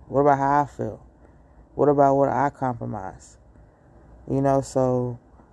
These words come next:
think about that. Like, is the situation worth compromising how you really feel? Is the situation worth working it out with somebody? Is the situation worth staying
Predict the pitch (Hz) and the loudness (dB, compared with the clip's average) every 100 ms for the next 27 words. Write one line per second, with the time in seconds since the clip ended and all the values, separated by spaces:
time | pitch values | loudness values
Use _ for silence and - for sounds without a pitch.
0 | - - - - - - - - - - | -20 -20 -20 -20 -20 -20 -20 -20 -20 -20
1 | - - 120 - 151 180 180 165 147 139 | -20 -20 -20 -4 0 2 4 4 4 2
2 | 135 123 - - 135 127 123 120 _ _ | -2 -2 -8 -10 -6 -4 -6 -12 _ _
3 | - - _ - - - - - 147 135 | -20 -20 _ -20 -20 -20 -18 -2 0 2
4 | 143 - 151 - 139 143 131 123 120 135 | -2 0 -2 -2 -2 0 -2 -4 -2 0
5 | 127 - 131 131 131 131 127 123 127 123 | -2 -2 -4 -2 -4 -2 -4 -4 -4 -4
6 | 123 127 139 131 123 135 135 135 135 131 | -4 -2 -2 -2 -6 -2 -2 -2 -6 -10
7 | - 131 117 120 135 127 127 135 123 120 | -6 -6 -4 -4 -4 -4 -2 -2 -2 -4
8 | 127 131 127 120 127 139 135 131 131 131 | 0 0 -4 -4 0 0 -2 -4 -2 -2
9 | 127 127 127 127 127 127 127 123 - - | -2 -6 -6 -4 -4 -4 -4 -8 -12 -20
10 | - - - 131 127 120 143 127 127 135 | -20 -14 -4 -2 -2 -2 -4 -4 -2 0
11 | 135 127 127 123 127 127 - - - 139 | 0 -2 -2 0 2 0 -4 -14 -6 -4
12 | 139 139 131 127 | -2 -4 -4 -8